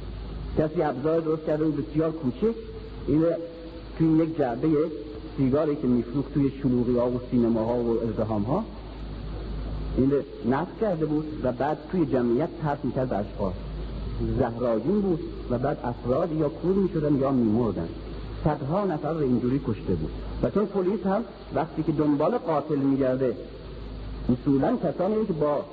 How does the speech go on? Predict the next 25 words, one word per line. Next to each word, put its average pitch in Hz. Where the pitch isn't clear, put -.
مقتول 139
روابطی 143
داشتن، 143
خصومت‌ها 143
و 139
خصوصیت‌هایی 131
داشتن، 123
دنبال 156
اونا 139
می‌گرده 120
و 131
این 143
هیچ 254
خصوصیتی 165
با 175
این 156
مقتول 143
نداشت، 139
نمی‌شناختش، 170
نمی‌تونسته 127
پیدا 92
کنه. -
این 320
جور 214
جنایات 160